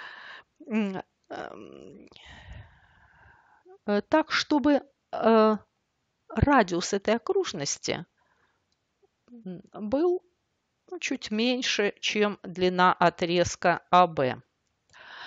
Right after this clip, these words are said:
И точно такого же радиуса проводится ещё одна окружность, имеющая центр в точке Б. Точки пересечения этих окружностей можно обозначить вот буквами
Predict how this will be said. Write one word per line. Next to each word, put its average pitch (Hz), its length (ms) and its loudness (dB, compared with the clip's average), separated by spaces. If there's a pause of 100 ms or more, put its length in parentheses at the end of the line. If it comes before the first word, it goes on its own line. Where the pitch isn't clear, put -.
(480)
И 339 160 10
точно 370 560 4
такого 277 560 4
же 214 160 6
радиуса 240 640 8
проводится 294 640 2
ещё 277 340 2
одна 233 340 6
окружность, 311 720 -4
имеющая 226 920 0 (140)
центр 214 540 -2
в - 100 -20
точке - 540 -8 (100)
Б. 135 340 -2 (800)
Точки 349 460 4
пересечения 214 1400 2
этих - 320 0
окружностей 160 880 -2
можно 170 400 -2
обозначить 175 1160 0
вот 160 220 -8
буквами 151 680 -6